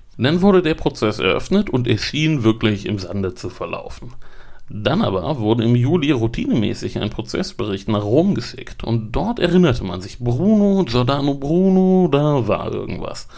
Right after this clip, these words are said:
Jedenfalls zog der Großinquisitor Giulio Santoro den Fall an sich und bat in Venedig beim Großen Rat um die Auslieferung Brunos an die kurialen Behörden. Nun haben wir gesagt, in Venedig sah man sowas nicht gerne,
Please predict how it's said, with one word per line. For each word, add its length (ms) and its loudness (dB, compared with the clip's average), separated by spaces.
Jedenfalls 560 2
zog 300 -2
der 200 2
Großinquisitor 1160 0
Giulio 540 0
Santoro 640 0
den 140 4
Fall 320 -4
an 200 0
sich 320 -8
und 300 0
bat 240 -4
in 160 0
Venedig 460 -4
beim 180 -2
Großen 340 -4
Rat 320 -6
um 120 0
die 120 0
Auslieferung 680 0
Brunos 400 0
an 160 0
die 160 -6
kurialen 600 0
Behörden. 520 2
Nun 160 0
haben 120 0
wir 80 0
gesagt, 340 -2
in 160 -2
Venedig 440 2
sah 140 -2
man 160 0
sowas 260 0
nicht 220 2
gerne, 360 2